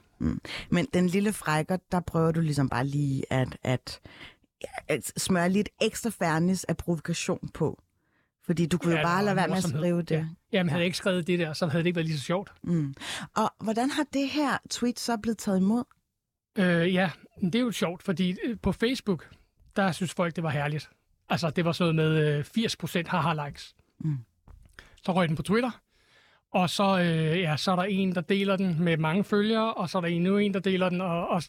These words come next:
Speaker 1: den er, den er ikke blevet taget godt imod til at starte med i hvert fald. Nu der synes jeg, der er begyndt at vende stemningen lidt. Men, øhm, det, den blev hurtigt framet som, at, øh, at nu var jeg, øh, klam,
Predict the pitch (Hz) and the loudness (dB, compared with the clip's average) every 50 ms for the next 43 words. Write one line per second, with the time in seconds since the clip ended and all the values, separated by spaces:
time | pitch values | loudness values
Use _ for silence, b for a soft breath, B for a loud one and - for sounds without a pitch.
0 | - 208 202 202 196 - - 214 214 233 214 - 240 220 202 - - 208 190 185 | 0 0 2 2 2 2 2 2 2 2 0 0 0 0 0 2 2 2 2 2
1 | - - - 196 208 214 226 196 180 190 196 - - 180 - - 175 170 175 - | 0 0 0 0 0 0 0 2 2 0 0 -2 -2 -2 -2 0 0 0 0 0
2 | 175 165 151 143 139 135 - - 151 170 - - 190 185 180 180 170 - - 170 | -2 -2 -2 -2 -6 -8 -8 -8 -8 -8 -4 -2 0 2 2 2 2 0 -2 -2
3 | - 180 160 165 151 - 160 - 185 175 170 160 151 160 156 160 170 190 170 - | -2 0 0 0 -2 -4 -4 -2 -2 0 0 0 2 2 2 4 4 2 2 0
4 | - 190 170 185 190 180 165 160 165 175 - - B B B B B B B B | 0 0 2 2 2 0 0 -2 -2 -4 -4 -8 B B B B B B B B
5 | B B 175 170 165 170 170 165 160 160 156 151 165 202 - _ _ _ _ - | B B 2 4 4 4 4 4 2 2 0 0 -2 -4 -8 _ _ _ _ -20
6 | - _ - 226 190 - 208 202 196 160 202 196 160 185 208 214 196 208 - - | -10 _ -2 -2 0 2 2 2 2 2 2 2 2 4 2 2 2 0 -2 0
7 | 196 180 180 190 196 190 - - - 170 160 165 - 220 170 156 - - 165 156 | 0 2 2 2 2 0 0 0 0 0 0 -2 -2 -4 -4 -4 -4 -4 -2 0
8 | 151 147 165 - - 175 151 185 185 170 175 170 165 165 160 165 170 185 - 190 | 0 0 0 -2 -2 -2 0 0 0 2 2 2 2 2 2 0 0 0 0 -2
9 | 170 156 156 160 147 - - 185 185 196 | -2 -2 -2 -4 -6 -2 0 0 0 0